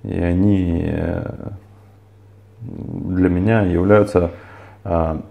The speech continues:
скажем так, тем, что есть, да, скажем, в моей жизни, да, и принято мной,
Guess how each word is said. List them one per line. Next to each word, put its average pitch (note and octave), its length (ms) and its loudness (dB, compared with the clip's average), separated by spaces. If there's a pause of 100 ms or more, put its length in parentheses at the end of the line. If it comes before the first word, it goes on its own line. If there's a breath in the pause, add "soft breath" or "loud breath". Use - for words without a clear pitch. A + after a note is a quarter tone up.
(120)
скажем G#2 360 4
так, F#2 260 4 (1080)
тем, B2+ 220 6
что F#2 480 4
есть, F#2+ 540 4 (100)
да, G2+ 800 2 (200)
скажем, E2 540 -2 (220)
в E2+ 260 -2
моей G2 400 8
жизни, G#2 360 0
да, F#2+ 320 4
и E2+ 80 2
принято E2+ 540 2
мной, A2+ 360 2